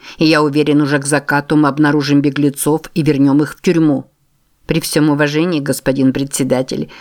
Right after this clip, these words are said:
ваши слова звучат не очень убедительно". Председатель стоял по-прежнему, выпитив грудь, но его лицо покраснело. "И все же, ваше величество, я уверен,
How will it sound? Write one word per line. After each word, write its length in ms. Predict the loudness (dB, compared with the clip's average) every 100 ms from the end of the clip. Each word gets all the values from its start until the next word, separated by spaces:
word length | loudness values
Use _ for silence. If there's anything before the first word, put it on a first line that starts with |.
| -10
ваши 300 | -4 -2 -2
слова 400 | -4 -2 0 0
звучат 520 | -2 -4 -2 -2 -2
не 120 | 0 0
очень 340 | 0 0 0
убедительно". 800 | 0 -2 -2 -2 -2 -2 -6 -10 _ _ _ _ _ -4
Председатель 600 | -2 -2 -2 -2 -2 -6
стоял 360 | -4 -2 -2
по-прежнему, 640 | -4 -4 -2 -2 0 0 0
выпитив 500 | -2 -4 -4 -4 -2
грудь, 380 | -2 -2 -8 -14 -18 -8 0
но 100 | 2
его 240 | 2 0
лицо 340 | -2 -2 -6
покраснело. 840 | -4 -4 -2 -2 0 0 0 -6 -12 _ _ _ -6
"И 100 | -4
все 260 | -2 -2
же, 140 | 0 0
ваше 240 | -2 -2
величество, 680 | -2 -2 -2 -6 -6 -6 -6 -8 -6
я 180 | 0 2
уверен, 500 | 2 0 -2 -6